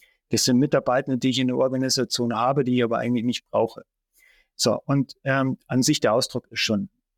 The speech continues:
brutal, ganz klar. Aber am Ende geht's darum, ich muss die Leistungsträger halten.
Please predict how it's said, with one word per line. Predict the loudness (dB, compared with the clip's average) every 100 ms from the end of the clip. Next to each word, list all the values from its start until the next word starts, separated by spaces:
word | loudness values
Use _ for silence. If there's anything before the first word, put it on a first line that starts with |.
| _ _ _
brutal, | -2 -2 0 -2 -2 _
ganz | 0 0 0
klar. | -2 -2 -6 _
Aber | -2 0 0 -2
am | 0
Ende | 2 2
geht's | 2 -2 0
darum, | 0 -2 -4 -10 -2
ich |
muss | 0 2
die | 2
Leistungsträger | 2 2 -2 -4 -4 -4 -4 -8
halten. | -14